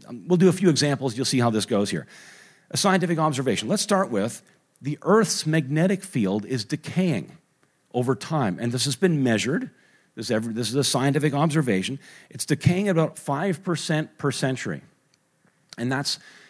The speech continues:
verified, it's confirmed by archaeological measurements. Things that are about a thousand years old indicate that the magnetic field was about forty percent stronger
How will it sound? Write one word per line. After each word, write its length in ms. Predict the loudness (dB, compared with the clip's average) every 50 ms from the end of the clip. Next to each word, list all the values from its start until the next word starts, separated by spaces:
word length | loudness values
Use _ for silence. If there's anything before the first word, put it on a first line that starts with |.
| _ _ _ _ _ -20
verified, 680 | -10 -2 2 4 6 6 6 4 2 2 2 2 2 0
it's 120 | 0 -2 -4
confirmed 580 | -4 -4 -4 -4 -2 0 2 2 4 4 4
by 120 | 2 2 2
archaeological 960 | 2 0 -2 -2 -2 -2 -4 -2 -2 -2 -2 -2 -2 -4 -6 -6 -4 -2 -2
measurements. 540 | 0 0 0 0 0 -2 -2 -2 -2 -2 -4
Things 380 | -2 0 2 4 4 2 2 2
that 120 | 2 2
are 80 | 2 2
about 220 | 2 2 2 2
a 40 | 0
thousand 580 | -2 -2 -4 -2 0 0 0 0 0 0 0
years 280 | 2 2 2 2 2 2
old 400 | 4 4 6 6 4 4 2 0 -6 -18 -20 -20 -20 -10 -4
indicate 480 | 0 0 0 0 0 -2 -2 -4 -2 -4
that 120 | -6 -6
the 60 | -2
magnetic 460 | 0 0 0 0 0 0 0 0 0 -2
field 240 | -4 -4 -4 -2
was 160 | -2 -2 -2 -2
about 240 | 0 0 0 -2
forty 480 | -4 -10 -2 2 4 6 6 6 4 0
percent 560 | 0 -4 -8 -8 -8 -6 -6 -4 -4 -6 -6
stronger 840 | -8 -10 -10 -10 -6 -4 -2 -2 -2 0 0 2 2 4 2 2